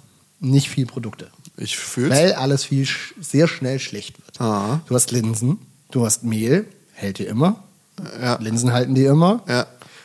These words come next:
Speaker 1: Du hast vielleicht noch drei Hühner rumspringen, die bei dir im Wohnzimmer rumspringen. Also hast du ab und zu mal ein Ei da.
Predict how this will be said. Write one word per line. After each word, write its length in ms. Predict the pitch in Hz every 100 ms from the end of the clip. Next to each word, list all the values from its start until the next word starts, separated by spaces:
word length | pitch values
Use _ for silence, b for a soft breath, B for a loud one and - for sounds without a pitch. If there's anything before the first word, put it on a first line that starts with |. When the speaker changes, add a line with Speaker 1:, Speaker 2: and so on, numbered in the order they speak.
| B
Speaker 1:
Du 120 | 123
hast 200 | 123 -
vielleicht 280 | 131 117 113
noch 80 | 120
drei 220 | - 107
Hühner 260 | 107 120 139
rumspringen, 560 | 151 160 - 170 175
die 60 | 156
bei 120 | 143
dir 280 | 131 139 139
im 100 | 135
Wohnzimmer 360 | 131 156 165 165
rumspringen. 520 | 160 170 - 170 175
Also 200 | - 117
hast 160 | 120 123
du 40 |
ab 140 | 117 123
und 120 | 117
zu 100 | -
mal 100 | 120
ein 120 | 113 -
Ei 160 | 95
da. 160 | 95